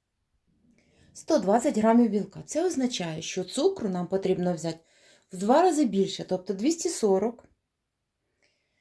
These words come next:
е, двісті сорок, е, грамів сахара. І беремо в десять разів менше, ніж білків, кукурудзяного крохмалю. Це весь рецепт, друзі. І трошечки лимонної кислоти на завершення. Я вам пропишу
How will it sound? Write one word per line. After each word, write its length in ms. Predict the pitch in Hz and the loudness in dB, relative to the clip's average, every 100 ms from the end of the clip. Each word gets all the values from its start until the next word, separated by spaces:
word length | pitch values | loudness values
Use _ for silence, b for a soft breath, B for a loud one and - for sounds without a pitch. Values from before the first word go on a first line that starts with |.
| _ _ _ - | _ _ _ -16
е, 260 | 185 180 - | -12 -12 -10
двісті 340 | 190 262 269 | -4 -2 -2
сорок, 320 | 208 196 185 185 | -2 0 -2 -4
е, 40 | 185 | -6
грамів 640 | 180 180 185 175 175 165 160 - - | -4 -4 -4 -4 -4 -6 -10 -16 -8
сахара. 480 | - - 277 277 - _ b b b b _ | -4 -4 -4 -8 -12 _ b b b b _
І 200 | 330 - - | 0 0 -2
беремо 480 | 226 240 240 240 226 | -2 2 4 4 4
в 100 | 202 | 4
десять 380 | 277 262 220 202 | 4 4 0 0
разів 220 | 208 208 | 0 4
менше, 340 | 196 180 185 | 2 2 -2
ніж 160 | 190 202 | -2 -2
білків, 520 | 208 285 294 381 392 _ _ _ | -2 -4 0 0 0 _ _ _
кукурудзяного 640 | - 214 269 269 247 226 220 | -8 -2 -2 0 2 2 0
крохмалю. 440 | 214 202 147 147 - _ | -4 -6 -10 -12 -16 _
Це 200 | 370 381 | -2 4
весь 260 | 202 190 | 2 2
рецепт, 360 | 175 165 160 160 | -6 -6 -12 -12
друзі. 400 | - 160 156 - b b b b | -12 -10 -12 -16 b b b b
І 80 | 403 | -2
трошечки 500 | - 302 - - 233 | 0 -2 -4 0 4
лимонної 340 | 233 233 220 | 6 4 2
кислоти 380 | 220 202 226 254 | -2 -6 -6 2
на 120 | 226 | 2
завершення. 540 | 185 170 156 - - - b b | 2 -4 -6 -12 -20 -20 b b
Я 120 | 254 269 | -2 2
вам 180 | 262 | 2
пропишу 540 | 247 254 247 - 233 | 2 2 2 0 0